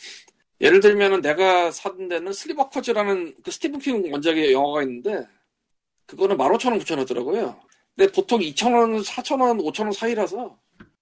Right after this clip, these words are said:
아, 그리고 오큘러스라는 호러가 있는데 그건 또 만 원 붙여놨더라고. 근데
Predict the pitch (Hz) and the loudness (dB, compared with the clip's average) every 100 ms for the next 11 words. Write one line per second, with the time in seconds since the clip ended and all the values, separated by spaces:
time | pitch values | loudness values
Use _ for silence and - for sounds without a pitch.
0 | _ 117 117 151 160 139 - 269 262 247 | _ -8 -6 -2 -2 -2 -4 0 0 2
1 | 220 208 208 196 190 - 160 208 208 160 | 0 2 4 4 4 0 0 2 0 0
2 | 143 180 - 147 127 117 - _ _ _ | 0 0 -6 -12 -14 -16 -20 _ _ _
3 | - 185 | -12 -10